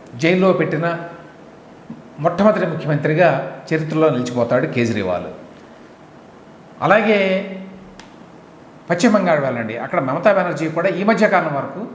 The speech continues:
ప్రధానమంత్రి కావాలని కూడా కళ్ళ కన్నదండి ఆవిడ. చాలా కాలం పాటు బీజేపీ తోటి పెద్ద ఎత్తున పోరాడింది.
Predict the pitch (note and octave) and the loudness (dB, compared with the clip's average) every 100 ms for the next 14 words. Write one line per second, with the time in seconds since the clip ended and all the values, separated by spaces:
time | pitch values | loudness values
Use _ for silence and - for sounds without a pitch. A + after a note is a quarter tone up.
0 | - - - - - - C#3+ D3+ G3 G#3+ | -16 -20 -20 -20 -20 -6 -2 4 6 6
1 | G#3 G3 F#3+ F#3 D#3+ D#3 D#3+ D#3 D#3 G3 | 4 2 -4 -2 2 4 2 0 0 0
2 | - D3 C#3+ C#3+ B2+ A#2 G2+ F#2+ F2 E2 | 0 -2 -6 -6 -6 -6 -6 -8 -8 -10
3 | C#2+ - - - - - - - - - | -12 -14 -20 -20 -20 -20 -20 -20 -20 -20
4 | - - - - - - D#3+ G#3 G#3+ G3+ | -20 -20 -20 -20 -20 -2 2 4 4 0
5 | F#3+ F3 F3 C#3+ D3 E3+ D#3 D#3 E3+ E3+ | 0 -4 -4 -4 -2 -2 -2 -2 -4 -4
6 | B2+ D3+ D#3 C#3+ A#2 B2+ C#3+ D3 D#3 G#3+ | -2 0 0 0 2 2 2 0 -4 -6